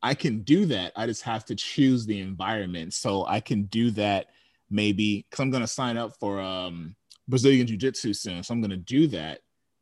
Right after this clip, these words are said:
when I actually go there more and go, "Hey, we talk a lot. Let's be friends." And they'll be like, "Sure." And then we'll go out for drinks. You can't do that as a kid. And I don't really drink like that, but I'm still gonna proposition it that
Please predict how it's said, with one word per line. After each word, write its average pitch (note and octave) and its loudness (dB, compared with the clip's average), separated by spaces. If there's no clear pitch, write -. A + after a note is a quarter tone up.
when G2+ -2
I G2+ 0
actually G#2 0
go G2+ -4
there G2+ -6
more C3+ -2
and A#2 -4
go, C#3 0
"Hey, G3 4
we E3 2
talk A3 0
a E3 2
lot. B2+ 2
Let's D#3+ -2
be D3+ 4
friends." G2+ -2
And G2+ 0
they'll A#2+ -2
be C#3 -2
like, D#3 -4
"Sure." G#3+ -2
And A2+ -2
then A#2+ -4
we'll A#2 0
go A2+ -2
out A2+ -6
for F#2+ -6
drinks. G2+ -6
You - -14
can't A#2 -6
do G2+ 0
that G2+ -4
as C2+ -10
a C#2 -14
kid. - -14
And F2 -10
I G#2+ -4
don't A2 -4
really F2 -4
drink D2+ -10
like - -12
that, - -12
but - -4
I'm F3+ -6
still A#2 -2
gonna G2 -6
proposition E2 -10
it D2 -16
that - -14